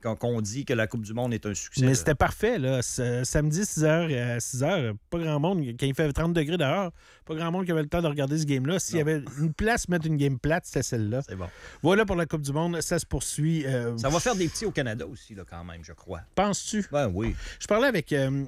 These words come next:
Speaker 2: Luc Blouin hier, qui est, euh,
Speaker 1: Oui.
Speaker 2: un de ceux qui,
Speaker 1: Connais bien,
Speaker 2: euh,
Speaker 1: Luc.
Speaker 2: qui milite pour l'arrivée d'un
Speaker 1: Oui.
Speaker 2: club à Québec. Et puis eux autres, c'est juste des bonnes nouvelles, là.
Speaker 1: Oui.
Speaker 2: Juste, juste, juste des bonnes
Speaker 1: C'est sûr
Speaker 2: nouvelles.
Speaker 1: que oui.
Speaker 2: On en veut un club à Québec.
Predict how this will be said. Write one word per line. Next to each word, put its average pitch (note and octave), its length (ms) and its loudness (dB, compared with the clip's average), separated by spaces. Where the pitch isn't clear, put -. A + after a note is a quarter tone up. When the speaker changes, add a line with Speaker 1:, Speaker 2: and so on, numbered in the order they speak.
Speaker 2:
Luc D#3+ 220 4
Blouin D3+ 320 2
hier, C3 280 2
qui A#2+ 220 -2
est, A#2 40 2
euh, A2+ 80 0
Speaker 1:
Oui. C#3 60 4
Speaker 2:
un C#3+ 120 2
de C3+ 100 0
ceux - 160 -2
qui, - 140 -8
Speaker 1:
Connais A#2 260 4
bien, A2+ 140 2
Speaker 2:
euh, A#2 80 0
Speaker 1:
Luc. E3 80 -4
Speaker 2:
qui - 120 0
milite E3 560 2
pour D3+ 240 4
l'arrivée D#3+ 500 2
d'un C#3 200 0
Speaker 1:
Oui. D3 80 -2
Speaker 2:
club D3+ 280 0
à C#3+ 100 -2
Québec. C#3 400 -2
Et A2+ 100 -4
puis C3 120 -2
eux B2+ 140 0
autres, D#3 120 0
c'est - 100 -2
juste C#3+ 160 2
des C#3+ 80 4
bonnes B2+ 160 -2
nouvelles, A#2 300 0
là. G#2 200 -2
Speaker 1:
Oui. G#2+ 120 -12
Speaker 2:
Juste, C3+ 280 0
juste, A#2+ 160 2
juste C3 180 0
des B2 60 2
bonnes G#2 140 2
Speaker 1:
C'est G2+ 80 0
sûr F#2+ 80 0
Speaker 2:
nouvelles. G2 160 0
Speaker 1:
que A#2 40 0
oui. A2+ 140 -4
Speaker 2:
On A#2 100 2
en C3 100 4
veut B2 140 2
un B2+ 80 2
club B2 220 -2
à G#2+ 60 2
Québec. A2 440 -2